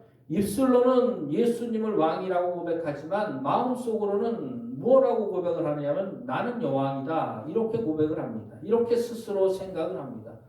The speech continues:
여왕은 왕이 없는 존재입니다. 그리고 "나는 과부가 아니라",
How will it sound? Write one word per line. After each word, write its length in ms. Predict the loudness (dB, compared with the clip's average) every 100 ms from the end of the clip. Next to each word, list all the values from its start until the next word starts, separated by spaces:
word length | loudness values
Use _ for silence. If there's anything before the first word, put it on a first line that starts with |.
| -20 -20 -20 0
여왕은 720 | 4 8 8 6 0 -4 -10 -16 -6
왕이 380 | -6 -4 -6 -8
없는 340 | -8 -8 -10
존재입니다. 760 | -10 -8 -6 -6 -6 -8 -12 -16 -20 -20 _ _ _ _ _ _ _ _
그리고 640 | 2 4 6 6 6 0 0
"나는 400 | 0 2 -2 -6
과부가 540 | -2 -2 0 0 0
아니라", 680 | 0 0 0 0 -4 -10 -16